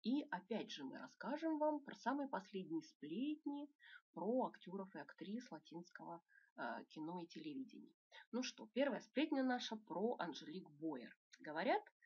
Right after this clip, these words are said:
что она испытала лёгкое разочарование в первой любви.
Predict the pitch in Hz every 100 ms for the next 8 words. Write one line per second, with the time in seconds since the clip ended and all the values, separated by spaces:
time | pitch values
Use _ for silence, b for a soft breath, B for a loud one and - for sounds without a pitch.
0 | B B B - - 151 147 143 269 339
1 | 294 - 185 - 208 247 233 226 220 214
2 | 214 - 170 214 - 208 190 190 - 156
3 | 143 175 208 208 - 151 185 185 208 -
4 | -